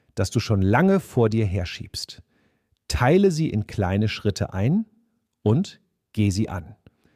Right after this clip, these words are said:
Mach dir bei jedem Fortschritt bewusst, das war deine Entscheidung, deine Handlung, deine Kontrolle. Denk immer daran, Motivation ist kein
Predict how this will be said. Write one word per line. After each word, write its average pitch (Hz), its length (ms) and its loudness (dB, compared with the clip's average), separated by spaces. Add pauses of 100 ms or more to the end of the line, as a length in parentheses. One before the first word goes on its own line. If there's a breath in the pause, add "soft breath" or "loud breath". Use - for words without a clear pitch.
(380)
Mach 123 240 0
dir 139 160 0
bei 101 100 2
jedem 170 540 2
Fortschritt - 640 -2
bewusst, - 560 -2 (760)
das - 540 -2 (140)
war 113 240 2
deine 143 640 2
Entscheidung, 135 720 -4 (420 soft breath)
deine 160 560 4
Handlung, 170 520 -2 (440 soft breath)
deine 120 580 2
Kontrolle. 110 800 -2 (680)
Denk 120 180 4
immer 220 200 4
daran, 98 300 -2 (600)
Motivation 98 880 0 (600)
ist - 340 -4
kein 90 300 -6